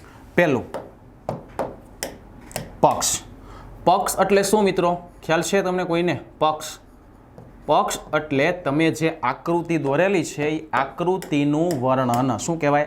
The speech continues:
આકૃતિનું વર્ણન એટલે પક્ષ. તો પક્ષની અંદર મેં જે આકૃતિ દોરી એનું વર્ણન કરવાનું છે. તો આપણે આકૃતિ શું દોરી છે? તો કે ઓ કેન્દ્રિત વર્તુળમાં રેખા એલ સ્પર્શક છે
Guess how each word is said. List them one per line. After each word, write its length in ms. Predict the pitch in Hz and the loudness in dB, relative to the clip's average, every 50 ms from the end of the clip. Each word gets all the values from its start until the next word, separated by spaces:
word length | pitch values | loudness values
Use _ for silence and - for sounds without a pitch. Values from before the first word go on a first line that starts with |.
| - - - | -4 -6 -4
આકૃતિનું 1000 | 110 117 - - - 165 160 175 175 - - 143 131 127 131 147 175 180 147 | -4 -4 -4 -4 -6 -4 -4 -4 -4 -4 -4 -4 -2 -2 0 0 0 0 2
વર્ણન 480 | 120 123 117 110 110 107 107 117 147 160 135 - - | 2 2 2 2 2 0 2 4 4 4 2 2 -2
એટલે 200 | - - 123 127 | -4 -2 -2 -2
પક્ષ. 480 | 127 - - 131 - - - - - - - - - - - - - - - | -2 2 0 0 0 0 -6 -10 -10 -12 -18 -20 -20 -20 -20 -20 -12 -6 -4
તો 80 | 151 | -4
પક્ષની 500 | 139 - - 170 170 170 - - 214 220 | -2 2 2 2 2 0 -2 -2 0 2
અંદર 260 | 226 220 220 208 214 202 | 2 4 4 4 4 4
મેં 140 | 214 214 | 2 2
જે 120 | 202 208 214 | 2 4 4
આકૃતિ 500 | 196 175 175 165 - 190 208 202 208 202 | 4 4 2 0 0 -2 -2 0 0 2
દોરી 220 | 185 202 202 196 | 2 4 4 4
એનું 160 | 196 190 185 | 4 2 4
વર્ણન 320 | 170 170 180 185 185 170 160 | 4 4 4 4 2 2 2
કરવાનું 380 | 160 165 165 156 147 143 135 | 2 4 4 4 2 0 0
છે. 120 | 135 147 139 | -2 -2 0
તો 100 | 139 147 | 2 2
આપણે 200 | 151 151 165 151 | 0 2 0 -4
આકૃતિ 460 | - 143 151 151 - 190 185 185 190 | -2 -2 -4 -4 -4 -8 -6 -6 -8
શું 220 | 185 - 208 202 | -8 -8 -8 -6
દોરી 200 | 175 170 170 165 | -4 -4 -4 -4
છે? 180 | 160 - 165 160 160 - - - - - - | -4 -4 -6 -8 -8 -12 -20 -20 -14 -6 -4
તો 80 | 185 | -4
કે 280 | 180 - 196 202 - - - | -2 0 0 -2 -2 0 0
ઓ 300 | 190 180 196 214 226 240 | 4 4 6 6 6 4
કેન્દ્રિત 680 | 226 - - 175 170 175 170 170 160 160 175 170 175 - | 2 -2 -4 -2 -2 -2 -2 -2 -2 -2 -2 -2 -2 -4
વર્તુળમાં 1200 | 139 117 135 139 143 139 - - 151 143 143 143 147 160 185 190 170 139 127 123 123 117 - 127 | -2 2 2 2 0 0 -4 -2 0 2 2 2 4 4 4 4 4 2 0 0 -2 -4 -6 -4
રેખા 600 | 131 143 156 160 - - - 180 175 170 - - - | -2 -2 -2 -2 -2 -2 0 2 2 2 0 -4 -6
એલ 240 | 165 156 156 151 147 | -6 -4 -4 -4 -4
સ્પર્શક 800 | 147 - - - - - 165 190 208 202 - - 220 208 208 - | -6 -8 -12 -8 -2 0 2 2 2 0 0 0 0 0 0 -4
છે 440 | 135 - - - 131 123 120 113 117 | -8 -8 -6 -2 -2 0 0 -2 -6